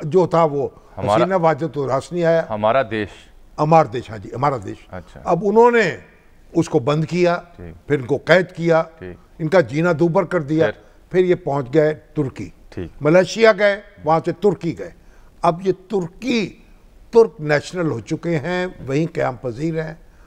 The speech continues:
Speaker 1: अब आए थे और इन्होंने किताब लिखी है, अ, Political History of Muslim Bengal।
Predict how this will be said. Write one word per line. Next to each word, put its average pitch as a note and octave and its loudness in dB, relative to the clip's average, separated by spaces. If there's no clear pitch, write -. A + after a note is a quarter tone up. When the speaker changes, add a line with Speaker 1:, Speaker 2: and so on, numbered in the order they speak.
Speaker 1:
अब C#3+ -2
आए E3+ 0
थे F#3+ -2
और E3+ 0
इन्होंने G3 -2
किताब D#3 0
लिखी E3 -4
है, E3 2
अ, D3+ 6
Political G#3+ 2
History D3+ -4
of E3 2
Muslim C#3+ -6
Bengal। F#2+ -10